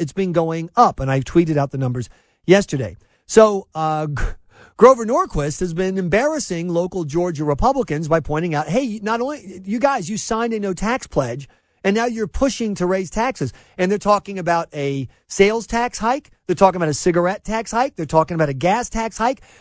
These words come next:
They're talking about taxing your internet, taxing your download of music. For those of you who, unlike my producers, don't steal your music and you, in fact, pay the ninety-nine cents for it,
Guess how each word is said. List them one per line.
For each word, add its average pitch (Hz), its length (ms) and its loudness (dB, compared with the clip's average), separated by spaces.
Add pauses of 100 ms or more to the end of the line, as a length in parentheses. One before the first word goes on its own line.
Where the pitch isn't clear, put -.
They're 220 80 6
talking 277 260 6
about 220 160 -2
taxing 277 640 -2
your 208 220 2
internet, 262 600 -4 (380)
taxing 262 460 2
your 220 100 -2
download 226 420 0
of 214 60 -8
music. 226 160 -12 (200)
For 202 100 -4
those 240 240 2
of 240 100 -6
you 247 140 0
who, 208 160 -2
unlike 208 340 0
my 190 160 -4
producers, 185 560 -2 (240)
don't 226 300 6
steal 247 480 -2
your 160 160 -6
music 135 380 -2
and 160 120 0
you, 180 60 0
in 170 80 -2
fact, 170 280 -2
pay 240 240 0
the 208 120 -4
ninety-nine 156 420 -2
cents 277 300 2
for 147 240 2
it, 180 100 -6